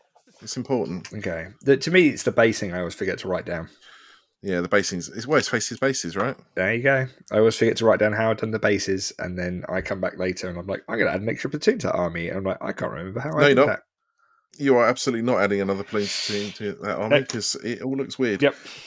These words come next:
Speaker 1: Because the other thing is that sometimes they've, uh, changed, like, the paint formula
Speaker 2: Oh,
Speaker 1: or, or
Speaker 2: don't.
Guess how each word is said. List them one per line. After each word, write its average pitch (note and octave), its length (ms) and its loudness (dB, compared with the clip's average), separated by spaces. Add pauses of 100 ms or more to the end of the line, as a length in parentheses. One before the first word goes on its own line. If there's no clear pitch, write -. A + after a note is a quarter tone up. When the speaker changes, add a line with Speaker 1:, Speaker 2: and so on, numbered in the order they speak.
(1080)
Speaker 1:
Because - 200 -6
the D#3 80 2
other C#3+ 80 4
thing C3 140 0
is G#2+ 160 -2
that E2 120 -8 (260)
sometimes C3 480 0
they've, A2+ 200 2 (360)
uh, A2 240 8 (340)
changed, A2 360 0
like, G#2 220 4
the G#2 140 0
paint A2+ 380 -2
formula A#2+ 580 0
Speaker 2:
Oh, F#2+ 400 -2
Speaker 1:
or, F#2 60 0
or F2 60 0
Speaker 2:
don't. F#2 180 4